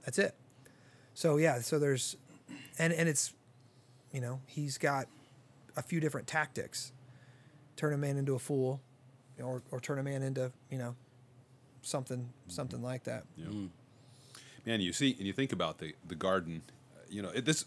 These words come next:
Speaker 2: one of the things that's been really good to go through this whole origins study is to be able to reflect back on the garden and the Genesis one, two, and three and see how it just gets played out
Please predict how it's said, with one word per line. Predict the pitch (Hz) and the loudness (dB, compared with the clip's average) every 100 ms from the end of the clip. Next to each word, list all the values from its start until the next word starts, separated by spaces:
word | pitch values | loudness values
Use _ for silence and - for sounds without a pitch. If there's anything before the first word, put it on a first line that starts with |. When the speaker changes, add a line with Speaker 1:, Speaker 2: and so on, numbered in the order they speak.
| - | -2
Speaker 2:
one | 120 156 | 2 4
of | 104 | 4
the | |
things | 87 95 | 4 2
that's | - | 2
been | 87 | 2
really | 98 78 | 2 2
good | 92 87 | -2 -2
to | 80 | -6
go | 80 | -10
through | - 90 | -4 -2
this | 80 - | -2 -2
whole | 87 - | -4 -2
origins | 95 92 85 80 78 - - - - - - - | -2 0 -2 -4 -4 -6 -10 -20 -20 -20 -18 -6
study | - - 101 90 80 80 | -2 2 4 4 0 -4
is | 92 90 80 | -2 0 -2
to | - 98 90 87 82 76 - - - | -2 0 0 0 -2 -4 -14 -18 -6
be | 92 85 110 | -4 0 2
able | 107 95 | 2 2
to | - - | -2 -2
reflect | 87 85 - 92 - - | -4 -4 -2 -2 -4 -6
back | 87 87 - - | -4 -4 -6 -8
on | 90 90 87 85 | -6 -4 -4 -4
the | 80 | -6
garden | 82 87 87 85 82 80 | -2 0 0 -2 -6 -8
and | 82 78 - - | -10 -10 -12 -10
the | 87 | -6
Genesis | - 101 80 90 | 0 0 0 -2
one, | 95 | -2
two, | 95 | -2
and | 85 - | -4 -2
three | 92 90 82 | -2 -2 -4
and | 85 | -4
see | - 110 95 | -2 -2 -2
how | - 107 110 95 - - - - - - - - - | 0 4 6 4 0 -20 -20 -20 -20 -20 -20 -20 -8
it | 95 | -4
just | 87 117 - - - - - - - | 2 2 0 -8 -20 -20 -20 -20 -4
gets | - 123 | 0 0
played | - 127 107 - | 2 4 4 2
out | 101 87 | 0 0